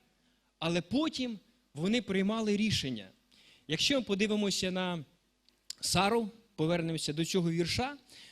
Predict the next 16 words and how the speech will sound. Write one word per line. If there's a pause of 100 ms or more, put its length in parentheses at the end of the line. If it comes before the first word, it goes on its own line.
(160)
то
тут
цікаві
є
вставки.
І
раніше
я
її
не
помічав.
Я
взагалі (480)
думав, (200)
чого
Сара